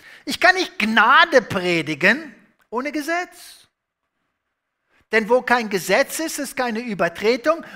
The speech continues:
Und wo da keine Übertretung ist, ist da keine Notwendigkeit für die Gnade. Ist doch logisch.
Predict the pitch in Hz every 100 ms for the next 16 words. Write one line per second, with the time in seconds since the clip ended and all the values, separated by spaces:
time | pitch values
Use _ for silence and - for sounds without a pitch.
0 | - 226 240 220 202 214 202 240 226 190
1 | 175 - 220 240 285 294 277 - 226 220
2 | 185 202 185 185 175 170 - 151 196 349
3 | - 165 151 165 - 214 220 269 285 294
4 | 311 330 302 254 110 101 _ _ _ -
5 | - 120 190 370 370 - - -